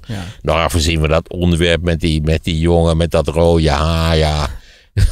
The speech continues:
Speaker 2: God, een dwaalgeest, eerste klas. Wat moet je daar nou mee met zo'n jongen? Daar, ik, ik had er eerder meelij mee dan dat ik het <laughs> verder als een bedreiging van de samenleving zag. Maar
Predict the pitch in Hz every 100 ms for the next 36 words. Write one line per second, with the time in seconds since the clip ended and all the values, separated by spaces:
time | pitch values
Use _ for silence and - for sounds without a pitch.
0 | - - 117 - 104 73 82 92 104 107
1 | 92 90 69 - - 98 107 - 95 -
2 | 113 117 - - - - - - 113 117
3 | 139 - 254 202 127 117 113 110 98 95
4 | - 107 101 98 92 90 87 87 - 62
5 | - 92 82 92 90 95 87 90 101 113
6 | 107 90 85 85 90 92 - - - -
7 | - 87 82 87 92 87 90 80 107 104
8 | - - 104 92 90 87 85 85 85 95
9 | 98 90 90 90 80 - 113 113 110 101
10 | 95 90 90 92 85 90 82